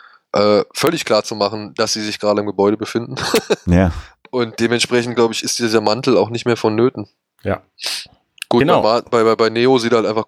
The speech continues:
Speaker 1: cool aus. Ich glaub, er dient auch weiterhin zu dieser Etablierung dieses Superman-Charakters.
Speaker 3: Ja, ja.
Speaker 1: Ja,
Speaker 3: Cape und
Speaker 1: also
Speaker 3: so.
Speaker 1: das, das Cape halt, ja. Also das, oder das ist halt einfach dieses Symbol dafür.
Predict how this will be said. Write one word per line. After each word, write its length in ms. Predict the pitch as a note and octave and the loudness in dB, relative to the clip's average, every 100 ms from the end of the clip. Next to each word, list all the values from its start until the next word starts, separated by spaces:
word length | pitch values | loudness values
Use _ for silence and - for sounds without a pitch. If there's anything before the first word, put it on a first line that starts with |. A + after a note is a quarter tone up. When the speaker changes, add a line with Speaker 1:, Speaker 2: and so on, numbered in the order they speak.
| - | -2
Speaker 1:
cool 100 | G#2+ | 2
aus. 440 | A#2+ F3+ G3 - - - | 2 2 -2 -8 -10 -10
Ich 120 | - | -4
glaub, 180 | A2+ G#2+ | -2 0
er 100 | A2+ | -2
dient 220 | A#2 A#2+ | -2 -2
auch 160 | A2 - | -4 0
weiterhin 840 | G#2 A#2 B2 A2+ A#2 A2+ A2+ F#2 _ | 0 2 0 0 -2 -4 -8 -12 _
zu 640 | - - - A2+ A2 G#2+ G#2 | -6 -4 0 2 4 4 2
dieser 340 | A2 G#2 G2+ | 0 0 0
Etablierung 560 | - A2 G#2 A2+ A#2 A#2 | 2 -2 -2 0 2 0
dieses 300 | G#2+ G2+ - | -2 -2 0
Superman-Charakters. 1000 | A#2+ C3 A#2+ B2+ B2 A#2+ C3+ C#3 - - _ _ _ | 0 0 0 -2 -2 -4 -4 -6 -6 -10 _ _ _
Speaker 3:
Ja, 360 | G#2+ G2 F2+ G#2+ _ | -6 -4 -4 -8 _
ja. 220 | F#2+ F#2+ | -6 -2
Speaker 1:
Ja, 180 | G2+ A2 | 0 0
Speaker 3:
Cape 160 | A2 A2+ | 2 0
und 20 | |
Speaker 1:
also 140 | G#2 G#2+ | 0 0
Speaker 3:
so. 60 | |
Speaker 1:
das, 260 | G#2+ - - _ - | 0 -2 -8 _ -4
das 200 | A2 - | -2 -2
Cape 360 | - A#2+ B2 C3+ | 0 0 0 -2
halt, 220 | B2+ B2 | -2 0
ja. 280 | G#2 A2 - | 0 0 0
Also 220 | G#2+ G#2+ | 0 0
das, 140 | G2+ F2+ | 2 0
oder 340 | G#2 G2 F#2+ _ _ _ _ _ _ - | 2 0 -2 _ _ _ _ _ _ -6
das 160 | G#2 | -4
ist 100 | G2+ | 0
halt 140 | A2 F#2+ | 0 0
einfach 160 | G2+ | -2
dieses 220 | G2 G2 | -4 -6
Symbol 300 | G2+ F#2+ G2 | -6 0 2
dafür. 320 | A#2+ - B2 | 2 0 -2